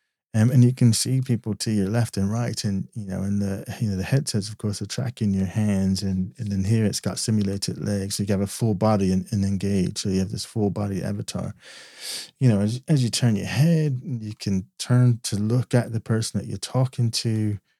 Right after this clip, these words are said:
Um, you can hear people talking to your left and right and behind you and that kind of thing. But you can all walk together to these different spaces that you might lay out, however you might wanna lay out your presentation, um, to deliver it. And we did another thing. We did a, a, a group exercise, team building exercise,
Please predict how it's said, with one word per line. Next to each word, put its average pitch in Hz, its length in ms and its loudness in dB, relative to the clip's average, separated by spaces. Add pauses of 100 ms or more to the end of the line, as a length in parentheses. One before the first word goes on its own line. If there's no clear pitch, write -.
(360)
Um, 101 420 2
you 113 120 -4
can 92 140 -4
hear 120 280 2
people 104 360 -4
talking 104 540 -2
to - 120 -4
your 95 160 2
left 110 340 -2
and 87 120 2
right 104 220 2
and 90 120 -6
behind 104 380 0
you 98 80 0
and 101 60 0
that 98 100 -6
kind 107 160 -4
of 104 60 -6
thing. 110 120 2
But 113 120 -2
you 123 80 -2
can 135 140 0
all 147 140 0
walk 131 180 0
together 120 360 -2
to 98 100 -4
these 101 180 -4
different 110 400 -4 (400)
spaces 117 760 0
that - 200 -4
you 117 80 4
might 107 260 0
lay 104 240 -2
out, 101 160 -4
however 110 320 -4
you 107 60 -2
might 104 200 -2
wanna 101 200 0
lay 107 220 2
out 101 100 -2
your 101 120 -4
presentation, 98 840 -2 (720)
um, 98 340 2
to - 160 -4
deliver 101 480 4
it. - 200 -2
And 95 280 -4
we 104 60 -2
did 107 160 2
another 107 240 4
thing. 104 240 0
We 98 80 0
did 98 180 -4
a, 98 640 -2
a, - 40 -18
a - 20 -10
group 107 280 -2
exercise, 98 680 -4
team 98 260 -2
building 98 240 -2
exercise, 95 840 -4